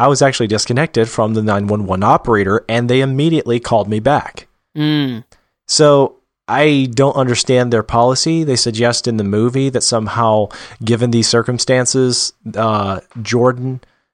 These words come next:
Speaker 1: the nine one one operator, should have known better and shouldn't have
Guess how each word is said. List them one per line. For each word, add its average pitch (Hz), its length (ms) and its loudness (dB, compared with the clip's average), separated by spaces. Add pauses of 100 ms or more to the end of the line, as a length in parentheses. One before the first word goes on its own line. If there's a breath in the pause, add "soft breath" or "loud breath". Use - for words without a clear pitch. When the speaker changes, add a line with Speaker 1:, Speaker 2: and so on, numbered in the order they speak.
(120)
Speaker 1:
the 110 340 2
nine 117 200 2
one 113 180 -2
one 113 140 0
operator, 113 520 2
should 113 160 -2
have 95 80 -2
known 120 360 0
better 135 340 4
and 87 140 -4
shouldn't 113 440 -2
have 107 480 -2